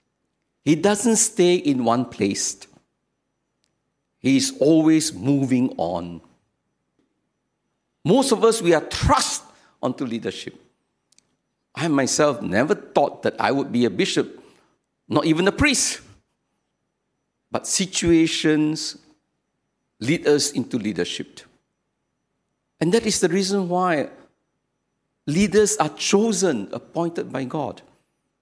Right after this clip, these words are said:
not so much by men. If you want to choose leadership, it is because something is driving you. Some of us are driven by selfish ambition. They will never make good leaders.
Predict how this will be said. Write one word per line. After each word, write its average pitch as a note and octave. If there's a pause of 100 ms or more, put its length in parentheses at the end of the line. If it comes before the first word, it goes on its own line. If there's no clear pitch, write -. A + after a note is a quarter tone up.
(360)
not A#3+
so B3+
much G#3+
by E3
men. G3+ (880)
If E3+
you C4
want A3+
to G3+
choose D#4+
leadership, G3+ (800)
it C3
is C3+
because D3
something D#3
is G2
driving G2
you. F#2+ (1400)
Some D3+
of C#3
us D3
are C3
driven D#3+
by C3+
selfish D3
ambition. A#2 (680)
They D3+
will D#3+
never C#3
make A#2
good G#2
leaders. -